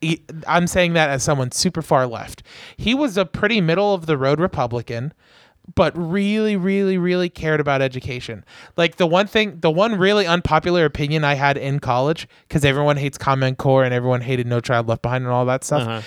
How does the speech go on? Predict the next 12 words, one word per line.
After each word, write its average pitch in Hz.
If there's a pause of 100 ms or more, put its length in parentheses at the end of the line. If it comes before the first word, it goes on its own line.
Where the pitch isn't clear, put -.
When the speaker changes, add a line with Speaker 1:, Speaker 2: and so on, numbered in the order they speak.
(180)
Speaker 1:
I'm 160
like, 170
"Yes, 196
I 180
agree 175
the 160
execution 160
was 185
poor, 127 (460)
but 170
the 214
intent 196